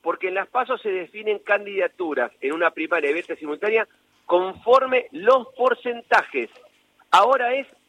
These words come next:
voto afirmativo. Esta es la famosa frase, vos habrás escuchado un montón de veces, y tus amigos y los oyentes, en la famosa frase, "Te ganaron la elección por un voto". Es decir, ahora es por un voto. Vos ganás, vos ganás por un voto, es decir, por un elector que elige A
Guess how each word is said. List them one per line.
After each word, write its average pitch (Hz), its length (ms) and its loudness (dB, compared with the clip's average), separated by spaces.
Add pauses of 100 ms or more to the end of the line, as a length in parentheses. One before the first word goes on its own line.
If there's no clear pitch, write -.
(100)
voto 294 280 -4
afirmativo. 226 920 -4 (340)
Esta 269 220 -2
es 240 60 -2
la 196 100 2
famosa 208 420 -2
frase, 240 340 -6
vos 151 160 0
habrás 175 160 6
escuchado 156 360 -2
un 151 60 -8
montón 147 280 -4
de 160 80 -4
veces, 208 240 0
y 127 60 -20
tus - 200 -12
amigos 156 460 -2 (100)
y - 60 -16
los 127 160 -4
oyentes, 196 480 0 (320)
en 139 120 -4
la 147 120 0
famosa 185 340 2
frase, 180 380 -2 (360)
"Te 175 140 0
ganaron 214 580 -2
la 185 80 0
elección 180 580 -6
por 165 180 -4
un 175 180 -6
voto". 117 420 0 (920)
Es 147 120 -6
decir, 320 160 4
ahora 254 180 6
es 220 80 0
por 208 240 0
un 226 120 -8
voto. 185 520 -4
Vos 220 120 -2
ganás, 233 340 -2
vos 240 160 2
ganás 226 220 -2
por 185 180 -8
un 196 80 -8
voto, 185 360 -4
es 110 120 -6
decir, 120 320 -6
por 165 180 0
un 247 120 -2
elector 214 440 2
que 180 120 -4
elige 220 440 -6
A 190 280 6